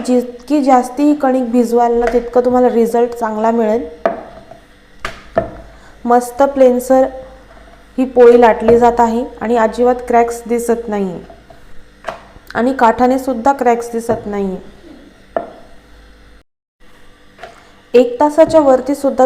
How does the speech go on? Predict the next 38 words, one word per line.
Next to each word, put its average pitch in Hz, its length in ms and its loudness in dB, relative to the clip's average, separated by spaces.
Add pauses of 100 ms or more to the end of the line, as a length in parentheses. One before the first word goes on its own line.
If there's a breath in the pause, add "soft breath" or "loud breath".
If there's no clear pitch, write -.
तुम्ही 254 220 0
ही 247 80 0
कणिक 240 380 -2
भिजत 233 380 0
ठेवू 240 140 -2
शकता. 233 460 -6 (1040 loud breath)
सगळे 262 360 6
कामं 254 360 2
आटपून 233 460 -2 (320)
तुम्ही 247 280 0 (260)
हे 240 120 2
कापण्या 233 420 0
करू 240 240 2
शकता 233 440 -6 (380 loud breath)
आणि 220 160 -4
कामं 240 380 2
सुरुवात 254 440 0 (120)
करायच्या 262 400 2
अगोदर 262 340 2
तुम्ही 262 200 -2
ही 269 100 -2
कणिक 247 300 0
भिजत 240 400 2
ठेवून 254 260 -2
द्या 247 120 2
आणि 233 280 -4
तुमचे 233 220 -4
कामं 233 320 -2
सगळे 247 360 -2
आटोपले 254 420 -4
आरामशीर 220 460 -2 (420 loud breath)
की 254 140 -2
तुम्ही 262 260 0 (280)
ह्या 247 140 2
कापण्या 233 400 -2
करायला 233 340 0
घेऊ 240 260 -2
शकता. 233 480 -6